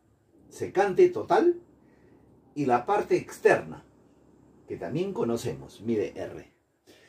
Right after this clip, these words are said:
Igual hay que hacer con la otra. De la secante F A conocemos la parte externa, que es X. Y F A también se puede conocer.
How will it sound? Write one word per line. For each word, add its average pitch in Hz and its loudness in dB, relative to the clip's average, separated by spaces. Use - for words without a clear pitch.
Igual 277 4
hay 170 2
que - 6
hacer 180 6
con 113 0
la 117 0
otra. - -2
De 190 8
la 180 4
secante 226 -2
F 214 2
A 226 -4
conocemos 240 -2
la 127 0
parte 175 0
externa, - -6
que 101 0
es - -6
X. - -6
Y 185 -4
F 285 6
A 269 2
también 190 -2
se - -2
puede 190 4
conocer. - 0